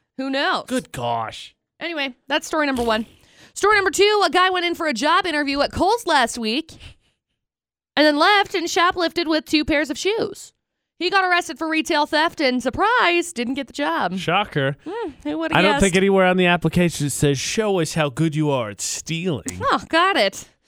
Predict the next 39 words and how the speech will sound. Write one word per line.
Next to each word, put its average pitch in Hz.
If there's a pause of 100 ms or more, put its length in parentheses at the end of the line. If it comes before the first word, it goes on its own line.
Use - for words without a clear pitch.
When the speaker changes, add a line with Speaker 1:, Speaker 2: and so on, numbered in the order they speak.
(720)
Speaker 1:
That's 339
story 311
number 254
two. 185 (120)
Story 320
number 294
three, 330
a 302
college 370
student 339
recently 427
called 381
the 302
cops 427
because 370
one 349
of 339
her 330
roommates 320
ate 302
her 285
yogurt. 220 (520)
Uh, 233
college, 254
right? 240 (320)
Well, 262
she 359
demanded 330
a 285
D 277
N 262
A 277
test, - (540)
and 262
the 262
cops 349
actually 285
did 240
it. 123